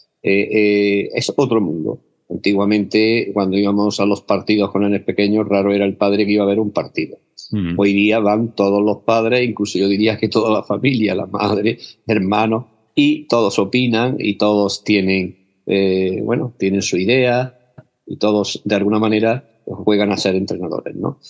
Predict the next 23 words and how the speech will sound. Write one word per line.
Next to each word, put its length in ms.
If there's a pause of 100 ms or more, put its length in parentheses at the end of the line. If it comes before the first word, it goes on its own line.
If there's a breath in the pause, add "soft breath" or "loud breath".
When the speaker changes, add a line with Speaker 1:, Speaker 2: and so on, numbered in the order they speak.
(180 loud breath)
Speaker 1:
Eh, 760 (420)
tiene 180
un 120
aspecto 400
positivo 720 (400)
y 140
tiene 180
un 80
aspecto 360
negativo. 480 (500 soft breath)
Yo 100
creo 160
que 80
el 40
aspecto 380
positivo 600
es 140
que 280
ese 200
acompañamiento 1300
es 200
muy 120
bueno. 360